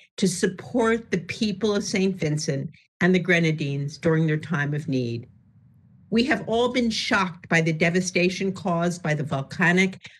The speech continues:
eruption on Saint Vincent. Lives have been disrupted as people have been forced from their homes. So many have been evacuated. Businesses and schools have been forced to close,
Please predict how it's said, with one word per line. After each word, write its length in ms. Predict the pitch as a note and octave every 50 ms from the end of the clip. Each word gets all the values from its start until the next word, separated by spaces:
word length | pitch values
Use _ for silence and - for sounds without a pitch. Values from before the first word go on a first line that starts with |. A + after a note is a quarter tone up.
| _ -
eruption 600 | F3 F3+ D#3+ E3+ E3+ E3+ D#3+ - - - F3 E3+
on 120 | E3 E3 F3
Saint 320 | F3+ - D#3+ D#3 D#3 E3
Vincent. 540 | - C#3+ C3+ C3 C3 - C3+ B2 B2 B2+ B2+ - - - - - - _ - - _ - - -
Lives 460 | D#3 D#3 D#3 E3 F3 F#3+ G3 F#3+ -
have 140 | B3+ G3+ F#3
been 160 | G3+ G3+ G3+
disrupted 760 | F#3 G3+ F#3+ F#3+ - D#3+ D3+ D#3 D#3 - - D3 C#3 - - - _ _
as 160 | - E3 D#3 - -
people 320 | - - G#3+ F#3 F#3+ G3+
have 160 | G3 A#3 G3 F#3+
been 160 | G#3 F#3+ F#3
forced 460 | F#3 - F3+ F3+ F#3+ G#3 - - -
from 180 | - G#3+ G3+ G3+
their 140 | G3 G3+
homes. 500 | G#3 G#3 D3+ C#3 C3+ B2+ B2+ C3 C3 - - - - - _
So 320 | - - - - F#3+ G3 F#3+
many 380 | G3 F#3+ F#3+ G3 G#3+ A3 A3
have 200 | A#3 A#3 G3+ F#3
been 120 | G3+ G3+ G3
evacuated. 840 | F#3 - D#3 D3 D3 D3+ - E3+ D3+ D3 C#3+ D3 D3 D3 D3 - - _ _ _ - -
Businesses 580 | G3 G3 F#3+ - A3+ G#3 F#3 - G#3+ F#3+ -
and 180 | G3+ G3+ G#3+ -
schools 480 | - - - E3 D#3 D3+ D3 D3+ D#3
have 140 | - D#3+ D#3
been 120 | E3+ D#3+ D3+
forced 360 | - - E3 F3 - - -
to 80 | G3
close, 520 | D#3+ - C3+ D3+ C#3+ C#3+ C3+ C3+ C#3 C3+